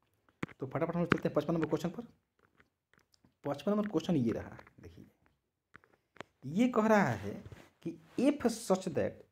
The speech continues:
A tends to B, आच्छादन फलन होगा यदि,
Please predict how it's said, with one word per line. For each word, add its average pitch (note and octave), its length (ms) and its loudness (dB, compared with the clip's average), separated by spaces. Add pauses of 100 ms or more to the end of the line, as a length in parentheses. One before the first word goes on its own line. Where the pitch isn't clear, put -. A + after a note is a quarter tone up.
A A#3+ 140 0 (100)
tends F3 320 4
to C3+ 220 -2
B, G2+ 140 -6 (760)
आच्छादन C#3+ 880 0 (180)
फलन C3+ 260 -2 (160)
होगा A2 220 -4
यदि, G2 300 -4